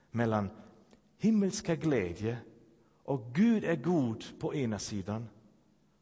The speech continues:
och gråt och ett hårt och tufft liv på andra sidan. Så länge vi lever är vi oftast i dalen, tyvärr. Men där vill Gud använda oss.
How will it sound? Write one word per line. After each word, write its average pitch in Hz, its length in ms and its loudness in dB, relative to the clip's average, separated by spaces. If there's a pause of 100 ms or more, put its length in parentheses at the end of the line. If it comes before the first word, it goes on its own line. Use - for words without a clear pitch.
(160)
och - 280 -10 (640)
gråt 175 720 -2 (300)
och - 240 -10
ett 117 160 -10 (380)
hårt 175 320 -10
och - 120 -14 (120)
tufft - 380 -8
liv 120 300 -6 (580)
på 131 140 -8
andra 90 240 -10
sidan. 80 360 -14 (1900)
Så - 140 -4
länge 214 220 6
vi 226 80 6
lever 147 320 4
är 151 160 0
vi 175 120 -4
oftast - 760 -6
i 196 100 -4
dalen, 87 580 -4 (320)
tyvärr. 90 340 -10 (1080)
Men 117 340 -2
där 120 420 4 (580)
vill 113 160 -6
Gud 101 420 -8
använda 85 580 -8
oss. - 400 -18